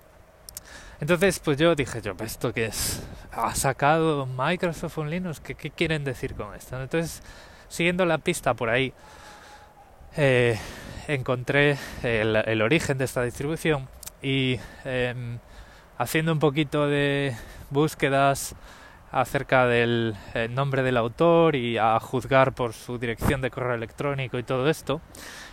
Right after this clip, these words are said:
y por la página de la distribución, me da la impresión de que esto es un experimento de un chaval, eh, eh, un estudiante,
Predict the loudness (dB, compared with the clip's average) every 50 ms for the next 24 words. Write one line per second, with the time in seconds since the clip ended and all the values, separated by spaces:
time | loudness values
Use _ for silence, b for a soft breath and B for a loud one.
0 | B B -2 0 0 0 2 2 2 2 2 6 4 4 4 4 -2 -4 -2 -2
1 | -2 0 0 0 2 2 2 2 2 -2 -4 -4 -4 -4 -2 -2 2 2 2 2
2 | 0 -6 B B B B B B B B B 4 4 6 6 4 4 4 2 4
3 | 2 2 2 2 2 0 0 0 0 0 0 2 2 2 0 0 0 0 2 4
4 | 4 4 4 2 2 2 2 4 6 8 12 12 12 12 10 8 2 -2 -8 -14
5 | -14 -12 -8 -2 0 2 4 4 4 2 2 0 -4 -6 -8 -10 -10 -10 -10 -10
6 | -10 -8 -8 -8 -6 -6 -6 -6 -8 -10 -10 -12 -12 -14 -12 -6 -2 0 2 4
7 | 4 4 4 4 2 4 6 6 6 6 4 2 0 0 0